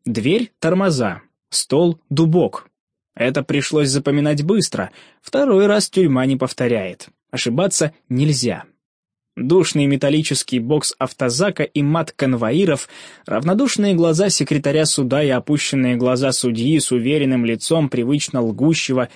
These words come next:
и решившего не корить себя за это человека. Интересоваться делом и попытками Артема объясниться судья не стал, ушел в совещательную комнату, через двадцать минут вышел с постановлением о заключении обвиняемого под стражу,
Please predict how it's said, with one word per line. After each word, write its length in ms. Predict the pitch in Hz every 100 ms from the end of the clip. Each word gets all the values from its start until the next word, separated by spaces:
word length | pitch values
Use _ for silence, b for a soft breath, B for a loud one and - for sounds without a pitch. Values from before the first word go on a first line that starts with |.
| B
и 80 | -
решившего 520 | 104 107 185 160 156
не 200 | 143 143
корить 380 | 135 127 113 175
себя 320 | - 143 139
за 140 | 131 113
это 260 | 135 131
человека. 760 | 120 127 120 117 107 95 78 - _ _ _ _ _ _
Интересоваться 760 | 117 120 135 156 196 240 240 202
делом 500 | 165 139 180 170 143
и 40 |
попытками 580 | 127 127 165 165 143 135
Артема 540 | - 131 - 160 151 139
объясниться 840 | - 135 131 131 - 190 240 190
судья 440 | 185 147 117 147
не 160 | 170 151
стал, 440 | - - 156 95 95
ушел 320 | 127 - 160
в 60 | -
совещательную 680 | 135 127 147 135 131 123
комнату, 500 | - 220 208 185 175 B B B
через 240 | 170 123
двадцать 380 | 127 151 143 131
минут 260 | 135 123
вышел 400 | - 139 208 196
с 60 | 180
постановлением 880 | - 156 - 143 117 156 196 165 156
о 60 |
заключении 760 | 147 147 131 107 156 165 147 147 -
обвиняемого 720 | 127 110 101 156 190 160 156
под 240 | - 135
стражу, 520 | - - 196 123 95